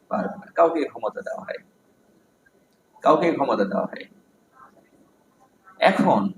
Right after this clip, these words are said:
আমরা করব, এটা তো একটা বাস্তবতা। এবং কিয়ামত যত কাছে আসবে, কিয়ামত যত নিকটে আসবে, এরকম অস্বাভাবিক মৃত্যুর সংখ্যা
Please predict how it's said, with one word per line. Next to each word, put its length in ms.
আমরা 300
করব, 260
এটা 140
তো 80
একটা 240
বাস্তবতা। 600
এবং 220
কিয়ামত 440
যত 280
কাছে 320
আসবে, 380
কিয়ামত 480
যত 180
নিকটে 540
আসবে, 340
এরকম 300
অস্বাভাবিক 720
মৃত্যুর 420
সংখ্যা 380